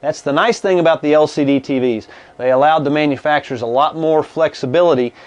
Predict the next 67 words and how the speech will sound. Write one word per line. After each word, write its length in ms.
in 180
where 300
and 100
how 200
they 120
place 360
the 100
T 220
Vs. 320
You 100
couldn't 180
have 100
done 180
this 180
a 60
few 180
years 260
ago 340
with 180
the 120
old 180
tube 280
T 120
Vs 320
because 280
the 120
depth 340
was 160
too 160
much, 340
and 100
I 60
guarantee 400
it 80
would 100
have 80
burned 240
out 180
that 140
motor 380
on 100
some 200
of 80
the 40
size 380
and 100
the 60
weights 300
of 80
some 140
of 60
the 60
tube 300
T 120
Vs. 300
Um, 120
I 60
wanna 180
call 220
your 100
attention 420
to 180
the 180
entertainment 540
system 340
over 160
here. 200